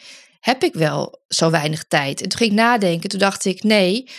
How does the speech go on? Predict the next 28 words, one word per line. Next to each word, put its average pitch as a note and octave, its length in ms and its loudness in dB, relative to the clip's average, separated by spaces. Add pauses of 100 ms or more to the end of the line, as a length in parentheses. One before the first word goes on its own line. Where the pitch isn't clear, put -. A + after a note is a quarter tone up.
(220)
het F3+ 180 -2
heeft G3+ 340 2
niets G#3 200 -2
met - 240 -8
tijd C#4 260 2
te G#3 100 -6
maken. D#3+ 380 -4
Die G3 120 -2
tijd A#3+ 260 0
kan A3 180 0
ik F3+ 120 -2
best B3 240 2
creëren." F#3 640 0 (380)
Dus - 100 -8
toen F#3 140 0
dacht G3 260 0
ik, G3+ 100 -2
"Nou, F3 140 0
weet E3+ 140 2
je D#3+ 60 -6
wat F3 100 -6
ik E3+ 160 -6
doe? C#4+ 300 0 (220)
Ik F#3 160 -2
heb F#3 120 -4
een E3+ 60 -2
goed A#3 260 -2
idee." G3 460 2